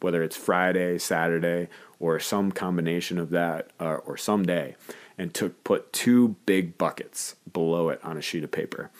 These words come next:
And above one bucket, write rest. In another bucket, write worship or connection with God,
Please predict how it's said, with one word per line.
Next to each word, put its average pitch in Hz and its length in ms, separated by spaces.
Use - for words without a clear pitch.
And 90 140
above 90 420
one 131 240
bucket, 107 460
write 85 360
rest. - 580
In 92 100
another 92 300
bucket, 92 480
write 82 300
worship 82 540
or 85 220
connection 95 840
with 80 220
God, - 320